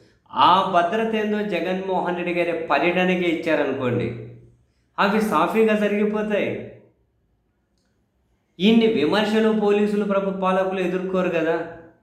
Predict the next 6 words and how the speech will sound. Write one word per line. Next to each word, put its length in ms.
ఒక 240
మాజీ 320
ముఖ్యమంత్రిని, 680
ఒక 160
విపక్ష 460
నాయకుడిని 800